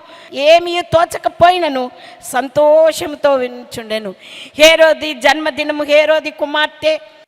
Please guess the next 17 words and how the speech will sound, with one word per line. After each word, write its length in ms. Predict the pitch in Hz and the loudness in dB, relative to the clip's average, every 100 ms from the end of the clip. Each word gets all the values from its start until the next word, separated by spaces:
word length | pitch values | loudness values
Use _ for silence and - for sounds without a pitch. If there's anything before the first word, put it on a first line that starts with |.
| _ _ _ | _ _ _
కుమార్తె 420 | 285 302 311 302 302 | -8 -2 -2 -2 -6
సలోమి 420 | 302 294 311 311 | -2 0 0 -2
నాట్యమాడి 1000 | 254 285 302 302 311 294 302 302 302 302 - - - - | -4 -4 -4 -2 -2 0 0 0 -4 -10 -16 -20 -8 2
హేరోదును 540 | 294 320 320 294 302 | 4 6 6 2 -4
సంతోషపరచగా 1000 | 294 339 302 320 330 339 - 311 311 302 | -6 -6 -2 2 2 2 -6 -6 -4 0
అతడు 240 | 277 277 262 | 0 0 -4
తన 200 | - 269 | -6 -6
కుమార్తెకు 680 | - 294 330 339 302 294 262 | -6 -2 0 0 -2 -8 -8
కోరింది 500 | - 294 294 277 269 | -2 0 0 -6 -10
ఇస్తానని 560 | 254 381 269 254 247 | -10 -4 -4 -4 -8
చెప్పాడు. 480 | 233 254 - 226 - _ _ - | -10 -10 -8 -10 -12 _ _ -8
అక్కడ 220 | 247 254 | -6 -6
మనకి 260 | 247 233 220 | -8 -10 -10
తెలుసు, 340 | 220 208 - - _ _ _ _ - - _ - | -8 -8 -10 -18 _ _ _ _ -20 -20 _ -2
తల్లి 200 | 262 330 | 0 2
వచ్చి 260 | 359 - 381 320 | 0 -4 -4 0
చెప్పింది 580 | 302 311 311 247 180 | 0 0 -6 -6 -12